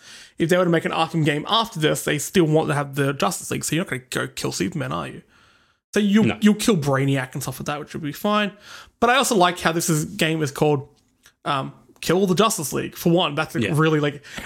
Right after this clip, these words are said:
Speaker 1: out there. It's, like, wearing it's kind of hard in the sleeves. Like, that's what you do in this game. You kill the Justice League.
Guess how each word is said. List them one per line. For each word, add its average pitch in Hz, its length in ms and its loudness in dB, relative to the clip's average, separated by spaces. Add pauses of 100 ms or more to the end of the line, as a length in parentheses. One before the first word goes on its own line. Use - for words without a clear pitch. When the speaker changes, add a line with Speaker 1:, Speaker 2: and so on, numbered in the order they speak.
(160)
Speaker 1:
out 156 300 -4
there. 156 220 6
It's, 160 180 -2
like, 147 100 4
wearing 143 300 4
it's 131 80 0
kind 147 120 0
of 131 60 -2
hard 135 280 0
in - 60 -14
the - 100 -6
sleeves. 156 360 0
Like, 131 200 -6
that's - 200 -2
what 190 100 2
you 170 60 4
do 175 140 4
in 175 60 2
this 127 80 -2
game. 127 180 -2
You 120 80 -6
kill 180 320 2
the 165 80 0
Justice - 360 0
League. - 300 -8